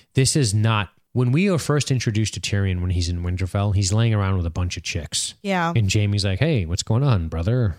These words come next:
Speaker 1: <laughs> You know, and he, we're like, "Who's this fucking crazy guy?" Tyrion is not built for this,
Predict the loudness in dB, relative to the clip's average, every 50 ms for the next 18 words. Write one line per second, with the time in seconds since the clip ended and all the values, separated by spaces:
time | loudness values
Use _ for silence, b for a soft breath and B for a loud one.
0 | -8 _ -4 -2 0 0 0 0 2 2 2 2 2 2 0 0 0 0 -2 -2
1 | -2 -2 -2 -2 -2 -2 -2 -2 0 0 -2 -2 -2 -4 -4 -4 -6 -8 -8 -10
2 | -12 _ -2 -2 0 0 -2 -4 -6 -8 -8 -8 -8 -10 -10 B B B B B
3 | B B B B B B _ _ _ _ _ -2 0 2 2 2 2 2 2 2
4 | 2 0 0 2 2 2 2 2 0 -2 -2 0 0 0 0 -2 -4 -8